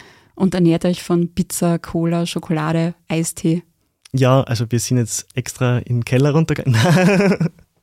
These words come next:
Speaker 2: Nein, das trifft natürlich überhaupt nicht zu. Also wir haben wirklich einen Spaß im Team.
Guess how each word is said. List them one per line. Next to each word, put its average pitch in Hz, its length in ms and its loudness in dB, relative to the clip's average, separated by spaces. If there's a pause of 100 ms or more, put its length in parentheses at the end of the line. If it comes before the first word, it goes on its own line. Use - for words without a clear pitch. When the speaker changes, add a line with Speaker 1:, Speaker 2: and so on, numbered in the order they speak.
(380)
Speaker 2:
Nein, 127 300 2
das 120 140 -2
trifft - 260 -2
natürlich 120 340 0
überhaupt 110 400 -2
nicht 123 140 -2
zu. 120 100 -4
Also 113 220 -2
wir 113 140 -2
haben 117 380 0
wirklich 120 300 -2
einen 120 100 2
Spaß 107 340 -2
im 123 120 0
Team. 123 280 0